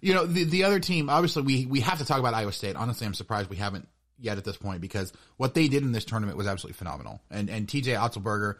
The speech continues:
what he's done with this team is definitely, like, something that I am all here for as a Big Twelve fan. Um, look, I, I know a lot of,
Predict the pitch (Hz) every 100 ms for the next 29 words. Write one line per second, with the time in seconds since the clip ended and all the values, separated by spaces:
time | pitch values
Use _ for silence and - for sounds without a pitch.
0 | _ - 104 110 123 110 123 98 95 -
1 | 120 117 98 82 - _ _ _ - 120
2 | 95 95 - 131 127 - 107 101 98 95
3 | - - 101 - 131 110 107 101 110 110
4 | 101 - 123 123 117 110 107 - 98 95
5 | 90 95 98 92 80 85 - - _ _
6 | 127 113 95 85 _ _ 127 104 110 139
7 | 147 180 165 160 143 143 135 110